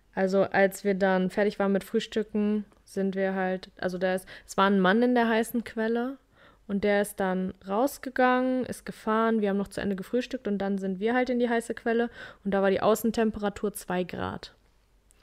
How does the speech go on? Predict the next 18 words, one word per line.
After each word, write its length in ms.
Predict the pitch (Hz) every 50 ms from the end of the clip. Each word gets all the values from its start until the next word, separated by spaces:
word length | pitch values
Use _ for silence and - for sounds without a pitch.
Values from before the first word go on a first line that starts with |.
| - _
Es 140 | - - -
war 60 | 196
also 320 | 196 185 185 185 185 185 - _ _ _
sehr 300 | 175 175 175 175 185 185
kalt 400 | 180 - - 190 202 247 277 - _ _ _ - - - - - - - - _ _ _ -
und 560 | - 208 208 202 208 208 208 208 202 - - - _ - - - _ _ _ _ _ _ _ - - _ _ - -
der 180 | 202 196 190
Hotpot 800 | 208 240 - - - - - - 254 247 247 240 - - - - _ _ _ _ _ _ -
besteht 540 | 202 185 - - - 208 202 202 202 -
aus 340 | - - 180 190 - - -
zwei 320 | - - - 202 196 196 185
Becken, 400 | 170 202 208 220 - 285 277 262
die 100 | 247 196
aber 200 | 185 196 185 185
direkt 320 | 185 190 190 202 202 -
aneinander 420 | - 190 185 185 185 202 226 240 240
gebaut 440 | 247 226 220 247 247 247 247 247 -
sind 400 | - 262 269 277 294 311 -